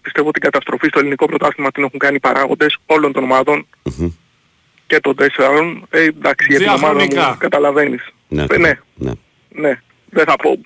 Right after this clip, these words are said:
Speaker 1: Θεωρώ ότι είναι, μπορεί να είναι και προσωπική άποψη και να μην είναι λόγω ότι είμαι αεκτζής. Δεν κάνει τόσο κακό, ας πούμε, όσο κάνει ένας Καραπαπάς, ένας, ε, Λουτσέσκου με τον Κυριάκο.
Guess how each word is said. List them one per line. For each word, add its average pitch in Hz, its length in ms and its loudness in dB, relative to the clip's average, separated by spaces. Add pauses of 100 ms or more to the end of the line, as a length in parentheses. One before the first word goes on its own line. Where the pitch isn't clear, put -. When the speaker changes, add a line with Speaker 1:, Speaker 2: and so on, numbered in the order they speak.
(440)
Speaker 1:
Θεωρώ 185 260 4
ότι 202 120 0
είναι, 185 360 2 (480)
μπορεί 170 220 2
να 180 80 4
είναι 180 100 0
και 180 80 -4
προσωπική 170 440 0
άποψη 165 320 0
και 160 100 -10
να 156 80 0
μην 170 160 0
είναι 156 340 4
λόγω 156 200 4
ότι 156 140 2
είμαι 156 100 2
αεκτζής. 147 520 0 (760)
Δεν 185 140 0
κάνει 175 200 0
τόσο 156 200 0
κακό, 139 260 0
ας 151 160 2
πούμε, 156 320 2 (160)
όσο 160 220 0
κάνει 151 360 0
ένας 151 200 0
Καραπαπάς, 151 640 2 (720)
ένας, 151 400 0
ε, 147 680 4 (180)
Λουτσέσκου 160 640 0
με 151 200 2
τον 143 240 2
Κυριάκο. 151 760 2